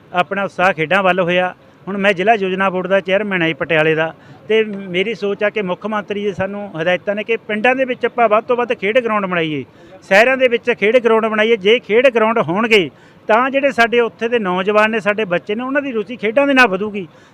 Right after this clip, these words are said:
ਜੇ ਸਾਡੇ ਬੱਚੇ ਨੂੰ ਖੇਡਣ ਦੇ ਲਈ ਕੋਈ ਗਰਾਊਂਡ ਹੀ ਨਹੀਂ ਮਿਲੂਗਾ, ਫਿਰ ਉਹ ਖੇਡਾਂ ਕਿੱਥੋਂ ਖੇਡਣਗੇ? ਮਾੜੀਆਂ ਆਦਤਾਂ ਦੇ ਵਿੱਚ ਜਾਣਗੇ। ਹੁਣ ਪਿੰਡਾਂ ਦੇ ਵਿੱਚ ਖੇਡ ਗਰਾਊਂਡ ਬਣਾਉਣ ਲੱਗੇ ਹਾਂ, ਜਿਵੇਂ ਨਾਭਾ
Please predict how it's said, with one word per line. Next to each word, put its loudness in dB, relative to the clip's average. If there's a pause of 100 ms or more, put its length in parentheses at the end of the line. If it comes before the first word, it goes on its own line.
ਜੇ -2
ਸਾਡੇ 0
ਬੱਚੇ 0
ਨੂੰ -4
ਖੇਡਣ 0
ਦੇ 4
ਲਈ 2
ਕੋਈ -4 (340)
ਗਰਾਊਂਡ 2
ਹੀ 4
ਨਹੀਂ -4
ਮਿਲੂਗਾ, 0
ਫਿਰ -2
ਉਹ -2
ਖੇਡਾਂ -4
ਕਿੱਥੋਂ -10
ਖੇਡਣਗੇ? -6
ਮਾੜੀਆਂ -2
ਆਦਤਾਂ 0
ਦੇ -2
ਵਿੱਚ -6
ਜਾਣਗੇ। -4 (360)
ਹੁਣ -2
ਪਿੰਡਾਂ 2
ਦੇ 2
ਵਿੱਚ -4
ਖੇਡ 0
ਗਰਾਊਂਡ 0
ਬਣਾਉਣ -2
ਲੱਗੇ -2
ਹਾਂ, -4
ਜਿਵੇਂ -6
ਨਾਭਾ 2